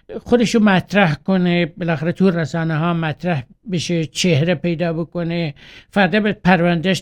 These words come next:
توجهی بیشتری بشه و یا اینا رو به عنوان مثلاً، اه، دلایلی برای بررسی مجدد پروندهش مثلاً روی پروندهش بذاره. خب از اینجایی که دیدم که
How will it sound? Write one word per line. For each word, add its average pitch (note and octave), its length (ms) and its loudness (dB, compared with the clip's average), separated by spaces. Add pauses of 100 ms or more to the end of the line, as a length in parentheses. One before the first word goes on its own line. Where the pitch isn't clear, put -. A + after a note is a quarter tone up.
توجهی E3 680 0
بیشتری F3 560 -2
بشه D#3+ 540 -4 (360)
و F3 120 2
یا A3 220 4 (100)
اینا G3 300 2
رو G#3 140 2
به F#3+ 100 -2
عنوان F3+ 440 0
مثلاً، F3 580 -2 (640)
اه، F3+ 200 0
دلایلی G3 1000 2 (240)
برای F3+ 260 0
بررسی E3+ 540 2
مجدد F#3+ 440 2
پروندهش E3+ 880 -2
مثلاً E3+ 520 -4
روی F3+ 140 0
پروندهش E3 640 -2
بذاره. F3 600 -2 (400)
خب G#3 320 0 (140)
از F#3+ 200 2
اینجایی F3+ 280 0
که A3+ 220 -4 (480)
دیدم E3+ 360 0
که E3 260 -6